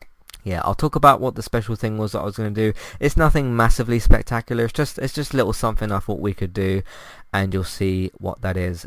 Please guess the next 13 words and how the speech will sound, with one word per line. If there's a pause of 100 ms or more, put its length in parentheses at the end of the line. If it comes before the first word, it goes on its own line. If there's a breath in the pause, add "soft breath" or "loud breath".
next
week.
Uh,
I'm
the
only
one
that
actually
knows
about
that,
so